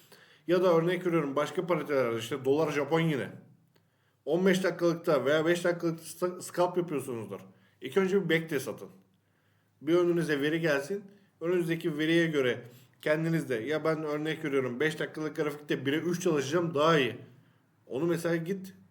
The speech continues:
dolar, Japon yerinde yap. Ama ben dolar, euro dolar, dört saatlik grafikte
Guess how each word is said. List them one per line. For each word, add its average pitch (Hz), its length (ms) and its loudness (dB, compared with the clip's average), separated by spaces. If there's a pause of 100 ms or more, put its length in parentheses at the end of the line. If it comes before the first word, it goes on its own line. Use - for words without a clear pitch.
(120)
dolar, 147 460 2
Japon 151 220 0
yerinde 143 320 0
yap. 190 320 0 (640)
Ama 156 220 -2
ben 190 320 0 (300)
dolar, 160 440 4 (140)
euro 143 360 0
dolar, 123 300 2 (260)
dört 151 180 0
saatlik 131 320 -6
grafikte 143 600 -4